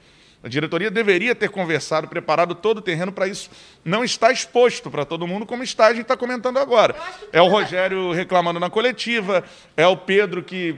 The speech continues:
Speaker 1: é, né, dá de braço e não aceita sair. Nada disso foi contornado. Mas eu acho que as três visões são corretas.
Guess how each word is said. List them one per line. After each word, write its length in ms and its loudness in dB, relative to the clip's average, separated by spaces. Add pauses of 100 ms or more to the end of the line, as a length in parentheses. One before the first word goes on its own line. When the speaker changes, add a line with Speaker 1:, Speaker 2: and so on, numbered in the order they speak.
(120)
Speaker 1:
é, 200 0
né, 220 0
dá 220 4
de 140 0
braço 600 6 (240)
e 120 0
não 100 2
aceita 380 -2
sair. 400 4 (320)
Nada 340 0
disso 800 -2
foi 180 -2
contornado. 680 0 (500)
Mas 240 2
eu 120 6
acho 240 2
que 60 0
as 140 0
três 280 2
visões 400 -2
são 120 -2
corretas. 600 4